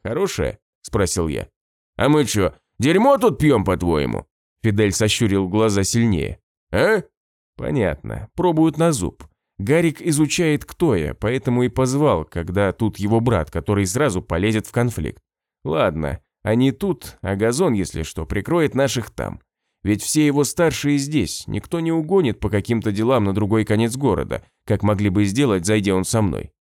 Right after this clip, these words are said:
«Мы как-то нашли целую автоцистерну дагестанского коньяка в Грозном»,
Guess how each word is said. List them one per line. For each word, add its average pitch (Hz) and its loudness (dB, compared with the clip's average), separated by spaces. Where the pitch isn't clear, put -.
«Мы 190 -2
как-то 180 -2
нашли 180 0
целую 160 2
автоцистерну 151 -2
дагестанского 139 0
коньяка 156 0
в 87 -4
Грозном», 78 -4